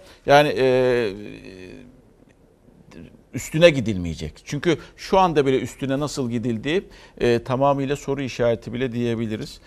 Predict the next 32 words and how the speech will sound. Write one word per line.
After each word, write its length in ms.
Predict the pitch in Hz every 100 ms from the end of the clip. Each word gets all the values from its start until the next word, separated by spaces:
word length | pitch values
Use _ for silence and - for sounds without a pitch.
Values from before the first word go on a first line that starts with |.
| - - -
E, 100 | 110
e, 640 | - - 117 117 113 113 117
mesela, 460 | 131 - 147 143 - 113
e, 380 | 120 117 113
biliyorsunuz 540 | 127 143 131 139 131 - - -
Cumhurbaşkanı'nın 840 | - 131 135 139 - 139 139 139 -
işte, 360 | - - 127 -
e, 160 | 113 107
geçtiğimiz 400 | 120 - 143 135
haftadan 400 | 127 - 131 131
beri 140 | 123
tartışılan 600 | - 123 120 - 123 123
bir 60 | 120
söz 260 | - 131 107
var. 180 | 98
Daha 180 | 110 110
doğrusu 280 | 113 110 110
bunu 140 | 117
M 200 | 117 117
H 40 | 113
P 180 | 131 120
lideri 320 | 107 101 95
söylemişti. 460 | - 98 98 -
"Siyasi 460 | 147 135 127 120 135
ayak 240 | 123 110
ortaya 340 | 120 110 120 110
çıksın." 360 | - - 120
Daha 160 | 123 120
sonra 240 | 123 120
C 160 | 113 117
H 40 |
P 240 | 117 131